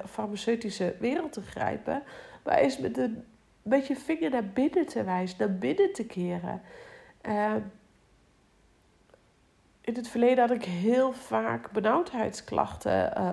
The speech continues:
astmatische klachten. En dan weet ik ook gewoon weer, als ik dat heb, "Oh ja, waar belemmer ik mezelf en waar moet ik naar binnen ke-, ik moet dan dus naar binnen keren." Dat is voor mij een uitnodiging om naar binnen keren,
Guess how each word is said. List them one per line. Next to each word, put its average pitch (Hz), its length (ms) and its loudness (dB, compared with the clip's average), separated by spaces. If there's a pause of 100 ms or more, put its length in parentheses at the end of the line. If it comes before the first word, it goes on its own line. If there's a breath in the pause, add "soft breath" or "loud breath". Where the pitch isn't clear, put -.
astmatische - 680 -2
klachten. - 580 -6 (1500 loud breath)
En 220 200 -2
dan 220 140 4
weet 269 180 8
ik 381 160 4
ook - 200 -4
gewoon 202 180 4
weer, 196 140 4
als 220 120 0
ik 226 100 -2
dat 285 180 4
heb, 254 240 4 (120)
"Oh 302 360 8
ja, 196 340 2 (200)
waar 240 300 8
belemmer 320 380 4
ik 247 120 0
mezelf 208 460 2
en 226 380 -2
waar 285 380 4
moet 226 220 -4
ik 233 180 -6
naar 226 160 0
binnen 349 240 2
ke-, - 100 -8
ik - 180 -6
moet 320 240 0
dan 269 200 2
dus 240 200 0
naar 220 160 -2
binnen 254 280 2
keren." 214 280 -2
Dat 240 100 -2
is - 60 -12
voor - 120 -8
mij 262 120 4
een - 160 -2
uitnodiging 214 580 0
om 202 80 -6
naar 196 140 2
binnen 240 280 0
keren, - 460 -8